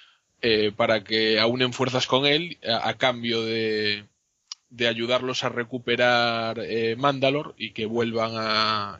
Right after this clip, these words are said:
que vuelvan a tener el poder militar que, que ellos quieren, eh, y él pues quiere que, que se unan a su lucha contra, contra los Jedi y, y toda, todos sus enemigos.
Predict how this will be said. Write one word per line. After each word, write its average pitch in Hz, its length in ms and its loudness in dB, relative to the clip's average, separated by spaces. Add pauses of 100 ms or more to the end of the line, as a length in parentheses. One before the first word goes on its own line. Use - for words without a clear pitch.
que - 80 -8
vuelvan 113 300 4
a 110 60 4
tener 117 220 0
el 117 120 -2
poder 113 500 0
militar 110 560 0
que, 107 480 -2 (760)
que 123 100 0
ellos 120 200 2
quieren, 135 460 0 (260)
eh, 110 340 -2
y 117 200 0
él 120 260 2
pues 120 160 -6
quiere 107 260 -2
que, 104 560 -2
que 107 120 -8
se - 140 -2
unan 107 380 -4
a 104 40 0
su 107 160 -4
lucha 110 360 -2
contra, 104 840 -4 (240)
contra 107 300 -6
los 110 160 -4
Jedi 107 360 2
y, 101 500 -10
y 104 40 -14
toda, 95 600 -4 (320)
todos 113 200 0
sus - 200 0
enemigos. 101 600 -6